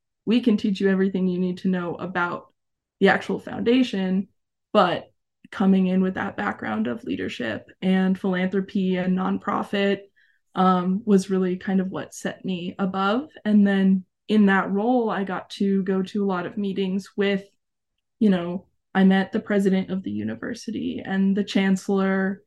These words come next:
and presidents of the different colleges within that. And then through that discussion, I was talking to, uh, President Floros of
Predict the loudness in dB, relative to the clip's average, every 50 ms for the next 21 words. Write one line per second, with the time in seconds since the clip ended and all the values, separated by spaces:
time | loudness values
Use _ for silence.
0 | _ _ _ _ _ _ _ _ -4 0 2 4 6 6 6 4 4 4 4 2
1 | 2 0 -4 _ _ _ _ _ _ _ _ _ _ _ _ _ _ _ _ _
2 | _ -2 0 2 2 2 2 2 2 2 0 0 -4 -6 -2 0 0 2 2 0
3 | 0 -2 -2 -4 -8 -10 -12 -12 -10 -4 0 2 2 2 2 -2 0 -2 -2 -2
4 | -2 -4 -6 -8 -8 -8 -6 -6 -4 0 0 0 2 2 2 2 0 0 -8 _
5 | _ _ _ _ -4 0 2 2 2 2 2 0 0 -2 -2 -2 -4 -2 0 0
6 | 0 0 0 -2 -4 -6 -4 -2 -2 -2 -2 0 0 0 2 2 2 2 2 0
7 | -2 -4 -6 -6 -6 -4 -4 0 0 0 0 0 0 -2 0 2 2 4 2 2
8 | 0 -2 -6 _ _ _ _ _ _ _ _ -2 0 0 0 0 0 -2 -4 -6
9 | -10 _ _ _ _ _ _ _ _ _ -2 0 0 2 2 2 2 0 0 0
10 | -2 0 2 2 0 0 -2 -4 -6 -6 -2 -2 -2 -2 -4 -6